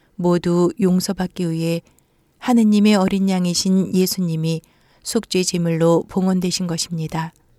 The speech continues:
또한 예수님의 십자가는 하느님이 지니신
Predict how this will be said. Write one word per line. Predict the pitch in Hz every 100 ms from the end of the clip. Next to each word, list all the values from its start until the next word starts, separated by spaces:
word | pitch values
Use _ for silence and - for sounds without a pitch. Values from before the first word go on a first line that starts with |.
| _ _ _ _ _ _ _ _ _ _ _ _ _ _ -
또한 | 220 220 226 202 -
예수님의 | 190 196 214 208 214 214
십자가는 | - - 214 190 165 160 160 _ _ _ _ _
하느님이 | - 226 196 180 170 165
지니신 | - 165 160 - 170 170 170